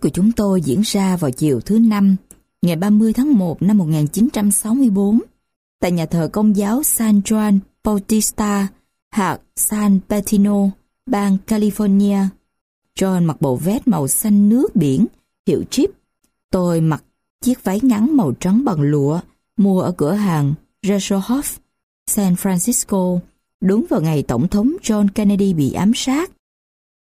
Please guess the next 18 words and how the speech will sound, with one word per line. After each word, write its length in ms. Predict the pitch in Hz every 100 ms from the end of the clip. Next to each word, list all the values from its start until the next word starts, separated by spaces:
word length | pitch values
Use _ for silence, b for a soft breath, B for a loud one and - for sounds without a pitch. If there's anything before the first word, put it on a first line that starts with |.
| -
Hôm 200 | 180 151
đó, 360 | 151 147 190 302
mười 200 | 175 160
hai 260 | 190 208
giờ 120 | 170
ba 160 | 143 190
mươi 180 | 196 202
phút 180 | 349 - -
trưa, 300 | 220 220 220 - _ _ -
ở 160 | 160
Dallas 520 | 190 190 185 226 - 214
vẫn 240 | 139 190
còn 180 | 196 156
là 80 | 127
buổi 120 | 127
sáng 360 | - 190 196 302 -
ở 100 | 170
California. 760 | 208 214 214 202 202 214 208